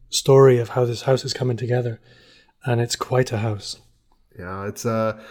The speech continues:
Speaker 2: I found the perfect property, you know, fifty-five acres on top of a mountain, and it's just, uh, it's the place I will die.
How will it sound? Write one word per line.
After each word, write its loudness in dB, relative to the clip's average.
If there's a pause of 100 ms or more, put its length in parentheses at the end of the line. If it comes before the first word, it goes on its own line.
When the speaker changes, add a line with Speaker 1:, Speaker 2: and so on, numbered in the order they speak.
(300)
Speaker 2:
I -8
found 0
the 0
perfect -4
property, -2
you -14
know, -8
fifty-five -4
acres -2
on -4
top -8
of -6
a -4
mountain, -6
and -12
it's -12
just, -10
uh, -8
it's -14
the -20
place -4
I -6
will -4
die. -8